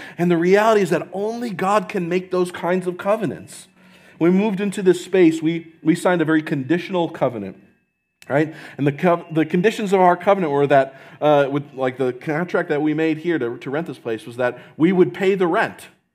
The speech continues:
And if we don't pay the rent, then we get kicked out. I remember literally there's a, I remember reading it very closely with Aaron the first time. There's literally a line in the first one that we signed that said,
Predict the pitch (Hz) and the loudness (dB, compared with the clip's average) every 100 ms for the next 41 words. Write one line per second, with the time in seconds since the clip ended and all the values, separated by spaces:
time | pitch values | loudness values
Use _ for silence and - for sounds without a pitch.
0 | _ _ _ _ - 139 147 165 208 220 | _ _ _ _ -4 -2 2 4 4 2
1 | 202 202 233 214 190 175 165 170 165 185 | 0 2 2 2 0 2 2 0 0 -2
2 | 185 202 202 226 190 139 175 196 180 180 | -2 -4 0 2 2 0 -2 0 2 4
3 | 226 214 180 180 175 151 139 - 175 185 | 6 6 6 4 4 2 0 -4 2 4
4 | 151 170 196 151 127 180 190 180 175 170 | 4 2 2 0 0 0 0 -2 -2 -2
5 | 139 139 135 127 147 147 143 143 135 135 | -4 -2 -2 -4 -6 -6 -2 -2 -2 -2
6 | 151 175 175 143 127 131 110 101 101 131 | 0 2 4 2 2 2 0 -4 -8 -8
7 | 135 131 123 123 113 110 127 117 104 87 | -6 -6 -4 -4 -6 -8 -6 -4 -6 -10
8 | - 110 101 | -6 -6 -6